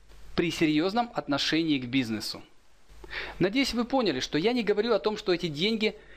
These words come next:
сами падают с неба, или что вам не нужно будет ничего делать. Я говорю о том, что это серьёзный бизнес с серьёзными усилиями,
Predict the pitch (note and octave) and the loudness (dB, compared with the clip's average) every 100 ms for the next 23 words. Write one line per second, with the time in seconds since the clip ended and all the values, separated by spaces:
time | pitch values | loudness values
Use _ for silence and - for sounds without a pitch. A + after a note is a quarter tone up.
0 | - - G#3 A3+ G#3+ - F3+ E3+ D#3+ - | -12 -4 0 0 0 0 2 2 0 0
1 | E3+ E3+ F3 G3+ - - - - F#3+ G#3 | 4 4 2 -2 -10 -20 -20 -4 0 0
2 | - G#3+ G#3+ A3 B3 G#3+ G3 G3 F#3+ - | 2 2 2 0 0 0 -2 -2 0 0
3 | F#3+ F3+ D3+ D#3 D3+ - - - - - | 2 2 4 2 2 -2 -12 -20 -18 -2
4 | D#3 F#3 F3+ F3 F3 E3+ - D#3 D3 - | 0 0 2 0 0 -2 -2 0 0 0
5 | F#3 F3 D#3+ D#3 D#3 D3 E3+ F#3+ G#3+ - | 2 2 2 4 4 2 0 0 -4 -6
6 | - G3+ F#3+ F3+ D3+ D3+ D3+ E3 F3 - | -2 0 4 4 4 4 4 0 -4 -2
7 | F3+ F3+ G3+ A3 | 0 2 2 0